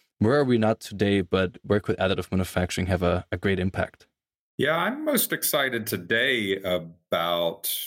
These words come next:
Speaker 2: the various A M modalities that are really improving. You know, we've been focused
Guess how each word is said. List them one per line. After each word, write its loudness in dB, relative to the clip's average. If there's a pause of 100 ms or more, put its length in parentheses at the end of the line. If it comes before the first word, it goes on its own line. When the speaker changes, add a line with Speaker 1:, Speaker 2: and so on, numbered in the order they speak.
Speaker 2:
the -2
various -2
A 2
M -2
modalities -2
that -8
are -6
really -2
improving. -6
You -6
know, -2
we've 0
been -2
focused -4